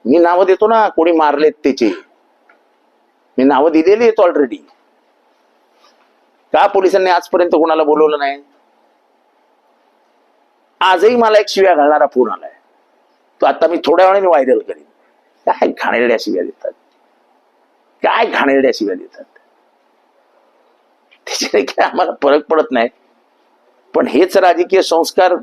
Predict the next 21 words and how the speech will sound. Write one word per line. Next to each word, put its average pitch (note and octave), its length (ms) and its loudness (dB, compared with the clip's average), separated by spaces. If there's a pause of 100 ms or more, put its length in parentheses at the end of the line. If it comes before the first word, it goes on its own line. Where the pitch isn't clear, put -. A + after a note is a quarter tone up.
(260)
पैदा D3 280 2 (240)
जन्माला C#3+ 320 0
घालतात D#3 420 0
तुम्ही? A3+ 180 0 (1800)
जे A#2+ 100 2
आम-, G#2+ 260 -2 (100)
तुम-, G#2+ 140 -4
आपण C#4+ 280 -2
सत्तेत A#3 480 -2
आहोत, G#3+ 280 4
पाहिजे D3 640 0
ते A3+ 280 0
करा, F#3 420 2 (1500)
अशा, D3 360 0
असा C#3 200 -2
संदेश C3 480 0
तर D#3+ 100 2
सत्ताधारी D3 520 -2
देत D3 260 -2
नाहीयेत G#2 220 -2 (100)
ना. F#3+ 60 -8